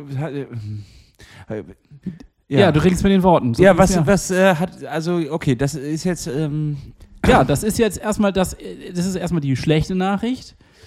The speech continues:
Speaker 2: Ähm, und
Speaker 1: wa-,
Speaker 2: jetzt
Speaker 1: was hat Julia denn dazu gesagt?
Speaker 2: Ja, ja, äh, warte, ich muss noch
Speaker 1: Lass uns hier mal Strohhalme greifen. Wa-, was hat, hat sie denn, also hat sie das jetzt bestätigt?
Speaker 2: Ja, ja, gut, ich versuch mal, die Ärztin hat ja schon mir einen Strohhalm gegeben. Das muss ich ja dazu sagen. Also,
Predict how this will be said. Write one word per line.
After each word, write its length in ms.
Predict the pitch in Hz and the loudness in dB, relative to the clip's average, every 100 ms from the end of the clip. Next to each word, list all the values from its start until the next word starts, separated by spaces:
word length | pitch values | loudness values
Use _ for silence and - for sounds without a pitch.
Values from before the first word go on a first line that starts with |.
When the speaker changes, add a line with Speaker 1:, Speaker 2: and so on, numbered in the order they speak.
| _ _ _ 165 | _ _ _ -2
Speaker 2:
Ähm, 380 | 165 165 170 165 | 0 0 -2 -2
und 160 | 160 | 0
Speaker 1:
wa-, 40 | 180 | 0
Speaker 2:
jetzt 160 | 175 | 0
Speaker 1:
was 160 | 214 233 | -2 0
hat 140 | 185 | 2
Julia 260 | 240 214 123 | 4 6 6
denn 160 | 113 113 | 4 -2
dazu 220 | 107 - | -2 -4
gesagt? 420 | 110 - - - - | -6 -8 -12 -12 -6
Speaker 2:
Ja, 140 | 165 | -4
ja, 120 | 135 - | -6 -8
äh, 120 | 160 - 151 143 | -10 -10 -12 -2
warte, 180 | 175 151 | -2 0
ich 100 | 135 | -2
muss 160 | 175 | -2
noch 200 | 185 165 | -2 -2
Speaker 1:
Lass 180 | - 202 | 2 4
uns 120 | 240 | 6
hier 100 | 190 | 4
mal 120 | 214 202 | 4 0
Strohhalme 440 | 190 180 147 123 | 0 0 2 0
greifen. 360 | 113 113 113 160 | -2 -4 -2 -4
Wa-, 60 | 156 143 | -4 -4
was 140 | 175 | -4
hat, 200 | 170 120 | -4 -4
hat 100 | 170 | -4
sie 100 | 175 | -4
denn, 240 | 202 196 160 | -4 -4 -6
also 580 | 117 113 113 127 165 165 | -8 -10 -10 -6 -2 -2
hat 80 | - | -2
sie 80 | |
das 100 | 160 | -4
jetzt 160 | 151 151 | -2 -2
bestätigt? 500 | 131 - 175 247 247 | -4 0 2 2 0
Speaker 2:
Ja, 60 | 185 | -6
ja, 240 | 208 190 | -6 -6
gut, 180 | 190 185 | -4 -4
ich 100 | 160 | -2
versuch 220 | - 185 208 | -2 0 0
mal, 140 | 190 | 0
die 140 | 170 | 0
Ärztin 260 | 170 214 170 | -2 0 0
hat 80 | 127 | 0
ja 60 | |
schon 180 | 110 120 | 0 0
mir 80 | 110 | 2
einen 80 | 107 | 0
Strohhalm 380 | - 123 101 104 | -2 -4 -2 -6
gegeben. 320 | - 104 - | -8 -10 -2
Das 100 | 139 | 2
muss 100 | 208 | 4
ich 40 | 196 | 2
ja 60 | |
dazu 260 | 185 180 190 | 0 0 -2
sagen. 300 | 135 123 127 | 0 -4 -4
Also, 380 | 139 139 151 | -2 2 2